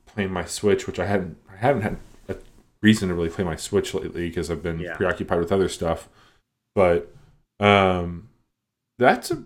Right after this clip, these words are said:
Speaker 1: pretty neat thing, and it's hard for me to, like, really make some big claims off of an old-ass demo,
Speaker 2: Mm-hmm.
Speaker 1: but especially knowing that they're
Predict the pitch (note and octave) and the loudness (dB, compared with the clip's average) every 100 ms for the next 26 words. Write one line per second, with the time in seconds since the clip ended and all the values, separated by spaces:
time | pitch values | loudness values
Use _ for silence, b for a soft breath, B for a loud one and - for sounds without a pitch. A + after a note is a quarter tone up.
0 | - - - F#3+ G3 F#3+ F3 F3 - - | -16 -14 0 0 0 -2 -2 -6 -10 -4
1 | F#3+ A#2+ G#2 A2+ A2+ - - D#3 D3+ D#3 | -2 0 -2 -4 -6 -8 -4 -4 -4 -8
2 | D3 C#3 A#2 F#2+ G#2 A2 A2 G2+ F#2+ - | -4 -2 -2 -4 -2 0 0 -2 -6 -12
3 | _ G2+ G#2 G#2+ - G#2 F#2+ - G#2+ G#2 | _ -4 0 0 -2 -6 -6 -8 -6 -2
4 | G#2+ - G#2 G2+ G#2+ G#2 F#2+ G2 F#2 F2+ | -2 -2 -4 -2 -2 -2 -4 -6 -8 -6
5 | G2 G2+ F#2+ F2+ - G2 G2+ F#2 F2 F2 | -2 0 2 -2 -2 -2 -2 -2 -4 -8
6 | b b b F#2+ F#2+ F#2 A2 G2 F#2+ - | b b b -20 -20 0 2 4 2 -4
7 | - - A#2 - G#2+ G2+ F#2+ F2+ E2+ - | -4 -2 0 0 0 2 0 -2 -4 -2
8 | F2+ F2+ | 0 -2